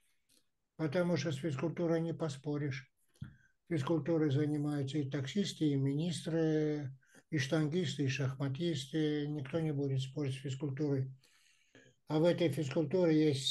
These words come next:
синхрогимнастика, синхрометод. То есть подбирать упражнения, которые резонансны текущему состоянию человека в моменте. И оказалось, что сам подбор этих упражнений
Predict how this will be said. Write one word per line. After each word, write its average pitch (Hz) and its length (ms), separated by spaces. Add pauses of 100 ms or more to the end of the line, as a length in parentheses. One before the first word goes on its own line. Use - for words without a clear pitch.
синхрогимнастика, 151 1800
синхрометод. 139 1000
То 160 80
есть - 260 (840)
подбирать 180 600
упражнения, 170 1040
которые 156 960 (720)
резонансны 170 800
текущему 160 640
состоянию 131 760
человека 143 640
в 127 100
моменте. 131 540
И - 20
оказалось, 160 640
что 151 140
сам 139 260
подбор 175 380
этих 147 320
упражнений 131 760